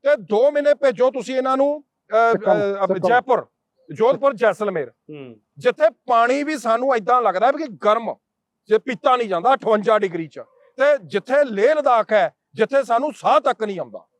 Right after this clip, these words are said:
Speaker 1: ਸੋ ਮੇਰੇ ਕਹਿਣ ਤੋਂ ਭਾਵ ਹੈ ਕਿ
Speaker 3: ਹੂੰ।
Speaker 1: ਜੇਕਰ ਅਸੀਂ ਆਰਮੀ ਦਾ, ਜਵਾਨਾਂ ਦਾ ਕੀ ਅਸੀਂ ਜਲੀਲ ਕਰਕੇ ਭੇਜਿਆ ਵੀ ਹੁਣ ਕਰ ਜਾ ਕੇ ਨੌਕਰੀ? ਮੈਂ ਤੁਹਾਡੇ ਚੈਨਲ ਰਾਹੀਂ ਇਹ ਗੱਲ ਕਹੂੰਗਾ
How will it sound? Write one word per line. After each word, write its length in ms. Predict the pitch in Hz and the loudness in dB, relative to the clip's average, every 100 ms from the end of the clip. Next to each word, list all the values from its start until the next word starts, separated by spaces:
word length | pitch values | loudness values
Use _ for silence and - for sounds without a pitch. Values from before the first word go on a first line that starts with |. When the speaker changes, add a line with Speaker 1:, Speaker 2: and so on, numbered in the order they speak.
| _ _ _ _ _ - | _ _ _ _ _ -2
Speaker 1:
ਸੋ 180 | 320 | -2
ਮੇਰੇ 360 | 311 220 226 294 | 0 0 2 0
ਕਹਿਣ 280 | 269 262 277 | 0 -2 0
ਤੋਂ 120 | 277 | 0
ਭਾਵ 280 | 226 170 139 | 2 0 2
ਹੈ 180 | 214 277 _ _ | 0 0 _ _
ਕਿ 80 | 285 | -6
Speaker 3:
ਹੂੰ। 120 | 277 | -6
Speaker 1:
ਜੇਕਰ 440 | 180 214 220 277 254 | 0 0 2 2 2
ਅਸੀਂ 200 | 285 277 | 0 2
ਆਰਮੀ 420 | 190 185 208 226 | 2 0 -4 -6
ਦਾ, 400 | 170 185 233 220 | 0 2 2 0
ਜਵਾਨਾਂ 600 | 131 180 175 196 220 220 | -4 -2 0 2 2 2
ਦਾ 180 | 151 - _ _ _ _ _ _ _ _ _ _ _ _ _ | -2 -6 _ _ _ _ _ _ _ _ _ _ _ _ _
ਕੀ 220 | 220 262 | -2 0
ਅਸੀਂ 180 | 262 285 | 0 -2
ਜਲੀਲ 400 | 175 208 233 254 | 0 0 0 0
ਕਰਕੇ 280 | 269 262 285 | 2 2 0
ਭੇਜਿਆ 360 | 302 247 220 254 | 0 0 2 0
ਵੀ 80 | |
ਹੁਣ 200 | 233 214 | 2 0
ਕਰ 200 | 247 247 | 0 0
ਜਾ 140 | 247 247 | 0 -2
ਕੇ 120 | 262 | -2
ਨੌਕਰੀ? 360 | 247 - 240 247 _ _ 156 | -4 -6 -14 -14 _ _ 0
ਮੈਂ 340 | 196 226 269 | 2 4 2
ਤੁਹਾਡੇ 560 | _ _ - 170 226 208 | _ _ -6 0 2 2
ਚੈਨਲ 300 | 202 190 190 | 0 0 -2
ਰਾਹੀਂ 220 | 190 196 | -2 -4
ਇਹ 60 | |
ਗੱਲ 200 | 170 147 | -4 -4
ਕਹੂੰਗਾ 480 | - 110 151 135 175 | -6 -12 -4 -4 -4